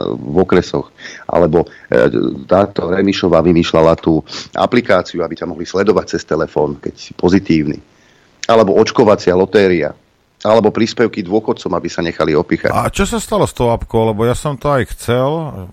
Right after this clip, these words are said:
Speaker 2: Vieš, len si chodím hore-dole na štyri svetové strany, že by, že by teda štát vedel, kadiaľ sa hýbem, lebo som chcel, aby vedeli, lebo som bol zodpovedný.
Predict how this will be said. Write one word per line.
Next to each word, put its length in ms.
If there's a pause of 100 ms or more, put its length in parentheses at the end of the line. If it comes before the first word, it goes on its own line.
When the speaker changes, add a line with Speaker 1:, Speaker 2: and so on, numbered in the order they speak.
(120)
Speaker 2:
Vieš, 320
len 160
si 160
chodím 480
hore-dole 720 (240)
na 400
štyri 320
svetové 400
strany, 400
že 160
by, 160 (560)
že 160
by 80
teda 240
štát 400
vedel, 400
kadiaľ 320
sa 240
hýbem, 400
lebo 240
som 240
chcel, 240
aby 240
vedeli, 400 (240)
lebo 160
som 160
bol 240
zodpovedný. 640